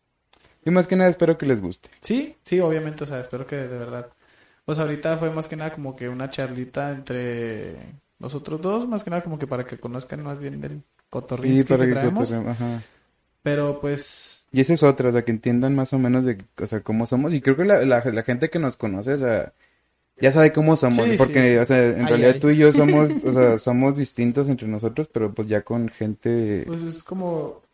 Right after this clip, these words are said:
Speaker 1: Ajá,
Speaker 2: Oye,
Speaker 1: o sea,
Speaker 2: güey, ¿por qué se hablan así?
Speaker 1: o sea, sí, güey, güey, güey, ¿por qué le estás diciendo pinche marrano, güey?
Speaker 2: <laughs>
Speaker 1: Pero, pues, es, es el cotorreo,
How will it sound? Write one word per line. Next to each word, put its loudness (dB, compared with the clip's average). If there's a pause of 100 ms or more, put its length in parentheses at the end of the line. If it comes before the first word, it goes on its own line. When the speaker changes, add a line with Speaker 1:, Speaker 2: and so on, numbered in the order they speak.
(140)
Speaker 1:
Ajá, 0
Speaker 2:
Oye, -2
Speaker 1:
o 2
sea, 2
Speaker 2:
güey, -2
¿por -8
qué -10
se -8
hablan -4
así? -10 (100)
Speaker 1:
o 2
sea, 6
sí, 12
güey, 12
güey, 12 (340)
güey, 12
¿por 10
qué 8
le 12
estás 8
diciendo 10
pinche 12
marrano, 12
güey? 8
Speaker 2:
<laughs> 10 (300)
Speaker 1:
Pero, 4
pues, 4
es, 8
es 8
el 4
cotorreo, 4